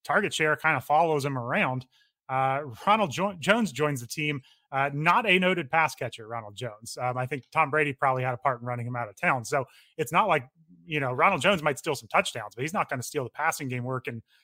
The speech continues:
I mean, that's what we've just been begging from Edwards-Helaire is we, when we drafted him as a first round pick as a rookie, is we thought we were getting seven, eight, nine target games, and we just haven't seen that. So I don't know if we're ever gonna get to that breakout status with Edwards-Helaire, but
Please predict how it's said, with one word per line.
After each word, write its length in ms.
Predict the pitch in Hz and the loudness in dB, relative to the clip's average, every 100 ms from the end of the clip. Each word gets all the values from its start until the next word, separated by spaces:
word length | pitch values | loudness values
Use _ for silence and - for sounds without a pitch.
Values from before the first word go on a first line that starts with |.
| - | -6
I 40 | |
mean, 80 | 170 | 0
that's 160 | 214 208 | 0 2
what 140 | 185 | 0
we've 160 | 156 139 | 0 -4
just 160 | 135 | -6
been 140 | - 123 | -6 -6
begging 440 | - 131 127 120 | -4 -4 -4 -6
from 200 | - 127 | -8 -8
Edwards-Helaire 760 | 127 120 117 - 147 160 147 120 | -8 -8 -10 -8 -2 0 0 -2
is 180 | 107 - _ _ | -10 -16 _ _
we, 160 | 147 180 | -6 -4
when 240 | 147 160 | -2 -2
we 100 | 160 | 0
drafted 380 | 180 156 160 160 | 2 4 2 2
him 100 | 143 | -4
as 60 | 131 | -4
a 60 | |
first 280 | 123 147 135 | -4 -4 -4
round 220 | 143 123 | -6 -6
pick 160 | 151 143 | -6 -6
as 80 | 120 | -6
a 80 | 117 | -2
rookie, 360 | 185 180 147 | -2 -2 -2
is 180 | 127 - | -2 -4
we 120 | 123 175 | -8 -2
thought 260 | 147 135 | 0 2
we 80 | 131 | 2
were 80 | 131 | 0
getting 320 | 139 131 127 _ _ _ | 0 -2 -4 _ _ _
seven, 420 | - - - 147 147 | -8 -4 0 2 2
eight, 140 | 143 | 0
nine 260 | 139 139 131 | 0 0 0
target 340 | 143 131 107 | 0 -2 -4
games, 320 | 135 143 117 | -2 -2 -4
and 100 | 117 | -8
we 60 | 143 | -8
just 180 | 139 135 | -8 -6
haven't 240 | 123 98 | -8 -8
seen 300 | - 127 113 | -10 -8 -8
that. 180 | 107 - | -12 -14
So 280 | - 135 123 - _ _ - | -8 -6 -6 -8 _ _ 2
I 40 | |
don't 120 | 190 | 4
know 100 | 240 | 6
if 100 | 240 | 2
we're 120 | 220 208 | 4 2
ever 100 | 202 | 4
gonna 160 | 196 | 2
get 140 | 180 - | 0 2
to 60 | |
that 120 | 165 | 2
breakout 380 | 135 160 151 131 | 4 0 0 -4
status 340 | - 120 117 - | -2 -4 -4 -6
with 100 | 127 | -8
Edwards-Helaire, 680 | 127 123 - 131 127 120 | -8 -8 -10 -10 -8 -8
but 140 | 117 | -8